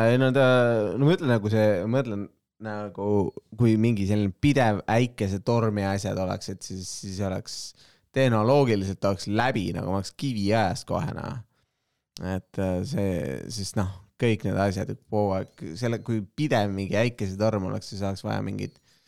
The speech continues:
mingit Faraday puure meile asjade ümber, mis, mis kogu selle asja ära maandu-,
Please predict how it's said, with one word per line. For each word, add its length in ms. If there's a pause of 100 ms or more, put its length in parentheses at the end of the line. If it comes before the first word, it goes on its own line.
(300)
mingit 260
Faraday 480
puure 540
meile 260
asjade 400
ümber, 260
mis, 240
mis 200
kogu 260
selle 160
asja 240
ära 140
maandu-, 400